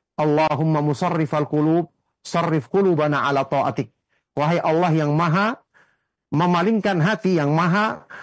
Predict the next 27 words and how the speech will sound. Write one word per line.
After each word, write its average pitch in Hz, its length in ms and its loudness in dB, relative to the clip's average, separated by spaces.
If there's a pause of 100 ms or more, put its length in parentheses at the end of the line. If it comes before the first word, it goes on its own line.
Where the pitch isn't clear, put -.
(140)
mengarahkan 196 560 0
hati, 165 400 0
arahkanlah 175 640 -2 (160)
hati 160 160 -4
kami 156 240 0
untuk 156 240 -2
selalu 147 480 0 (320)
taat 151 400 -4
kepadamu. 120 480 -4 (400)
Ya, 156 160 -2
ini 202 80 0
seorang 214 260 0
hamba 262 240 0
yang 202 140 2
begini 254 320 0
keadaannya, 220 560 0 (640)
yang 214 240 2
bisa 247 160 0
dia 226 160 2
lakukan 226 400 0
adalah 208 260 0
banyak 202 320 0
bersandar 196 540 0
kepada 180 320 0
Allah, 208 260 2
banyak 202 380 -2
berdoa 175 320 0